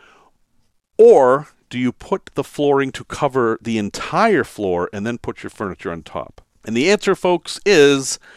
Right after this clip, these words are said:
put your flooring in first. And here's my argument for that. While it will cost you more money in materials,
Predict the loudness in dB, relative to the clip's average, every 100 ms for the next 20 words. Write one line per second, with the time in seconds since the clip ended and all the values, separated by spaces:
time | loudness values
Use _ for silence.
0 | -20 -20 _ _ _ _ _ -6 -4 -6
1 | -6 -4 -4 -6 -10 -14 -14 -14 -14 -14
2 | -14 -6 -6 -4 -6 -6 -6 -10 -16 -16
3 | -16 -16 -20 _ -20 -20 -20 -6 0 0
4 | 0 -2 0 2 0 -2 -2 -2 -6 -6
5 | -4 -2 -4 -4 -6 -10 -12 -10 -8 -8
6 | -12 -16 -16